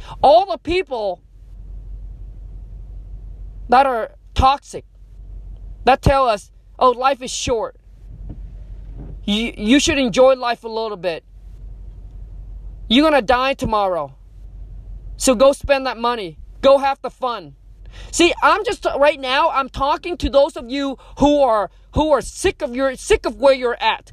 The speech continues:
who are working a nine-to-five, who are, like, financially and not in position you want. I'm talking to those of you. I'm not talking to the one that have already kinda made it, and now they're just leveraging their money, and they go and they par-,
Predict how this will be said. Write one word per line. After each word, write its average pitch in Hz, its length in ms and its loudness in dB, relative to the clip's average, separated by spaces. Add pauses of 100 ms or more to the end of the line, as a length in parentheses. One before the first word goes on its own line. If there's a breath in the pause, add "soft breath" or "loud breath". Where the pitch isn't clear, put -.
(120)
who 311 160 4
are 277 80 6
working 302 380 -4
a 262 80 0
nine-to-five, 262 800 -2 (180 soft breath)
who 339 200 4
are, 302 80 4
like, 254 220 -2
financially 285 840 -4 (240 loud breath)
and 262 140 6
not 330 220 4
in 320 100 -4
position 277 500 -4
you 254 120 0
want. 240 340 2 (640)
I'm 277 140 6
talking 285 380 0
to 254 100 0
those 240 260 0
of 202 100 -10
you. 175 120 -6 (160 loud breath)
I'm 311 160 2
not 370 220 0
talking 349 300 2
to 302 100 -6
the 269 80 2
one 285 220 0
that 277 80 2
have 254 180 -2
already 285 240 2
kinda 247 240 -6
made 277 320 -4
it, 240 180 -2 (160 soft breath)
and 240 160 -4
now 285 180 4
they're 269 160 4
just 269 280 -8
leveraging 277 500 0
their 247 140 0
money, 269 420 0
and 240 100 -6
they 247 80 0
go 277 240 4
and 262 80 0
they 240 80 -6
par-, 254 280 -2